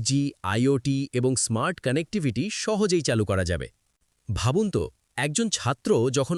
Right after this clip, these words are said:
অনলাইনে ক্লাস করছে আর কোনো ডিলে নেই, একজন উদ্যোক্তা যখন বিদেশি ক্লায়েন্টের সাথে ভিডিও কলে কথা বলছে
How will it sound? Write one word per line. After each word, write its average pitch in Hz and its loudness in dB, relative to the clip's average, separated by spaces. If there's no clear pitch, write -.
অনলাইনে 160 0
ক্লাস 110 0
করছে 175 2
আর 156 0
কোনো 226 2
ডিলে 123 2
নেই, 71 -6
একজন 104 2
উদ্যোক্তা 107 2
যখন 143 2
বিদেশি 143 2
ক্লায়েন্টের 135 -2
সাথে 180 -2
ভিডিও 110 2
কলে 151 2
কথা 101 -2
বলছে 160 2